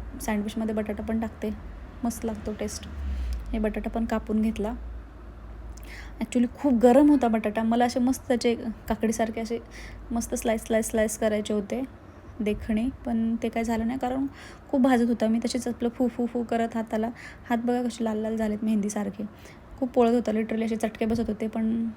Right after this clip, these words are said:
काय आता बायकांचं आयुष्य म्हटल्यावर चटके बिटके सहन करायलाच लागतात. त्याच्यानंतर मग हे छोट्या साईजचेच ब्रेड आणले होते, अं, कारण आमच्या घराजवळ एवढे मोठ्या साईजचे सँड-, स्पेशल सँडविचवाले नाही भेटत. मग हे छोटे सँडविच ह्याच्यात पण छान होतात. मग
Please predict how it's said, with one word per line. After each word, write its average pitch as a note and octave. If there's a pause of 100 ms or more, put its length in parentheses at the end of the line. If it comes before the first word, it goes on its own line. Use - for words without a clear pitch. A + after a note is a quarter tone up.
(600)
काय B3
आता A#3 (640)
बायकांचं A#3
आयुष्य A#3
म्हटल्यावर A3+
चटके A3+
बिटके A3+
सहन A3+
करायलाच G#3+
लागतात. G#3 (1120)
त्याच्यानंतर A3+
मग A#3
हे A#3+
छोट्या A#3+
साईजचेच A#3
ब्रेड A3
आणले G#3+
होते, G#3 (720)
अं, B3
कारण A3+
आमच्या A3+
घराजवळ A3
एवढे A3
मोठ्या A3
साईजचे A3
सँड-, A3
स्पेशल A#3
सँडविचवाले A3+
नाही A#3+
भेटत. G#3+
मग A3+
हे A#3 (100)
छोटे A#3
सँडविच A#3 (360)
ह्याच्यात A#3
पण D4
छान A#3+
होतात. A3 (580)
मग A3